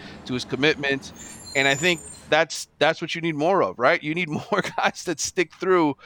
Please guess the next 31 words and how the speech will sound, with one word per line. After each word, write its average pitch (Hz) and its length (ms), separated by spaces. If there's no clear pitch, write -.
and 139 200
do 170 160
everything. 170 400
I 131 80
saw 170 260
him 175 140
at 160 140
seven-on-seven 156 840
events 123 360
this 120 200
year, 117 320
uh, 117 260
him 156 200
and 143 180
Xavier 143 400
Restrepo 123 640
coaching 143 420
up, 131 220
uh, 117 440
you 131 80
know, 117 100
high 135 200
school 131 260
players 127 340
here 127 120
locally, 120 360
building 123 400
relationships 117 540
with 107 100
those 104 140
guys. 101 440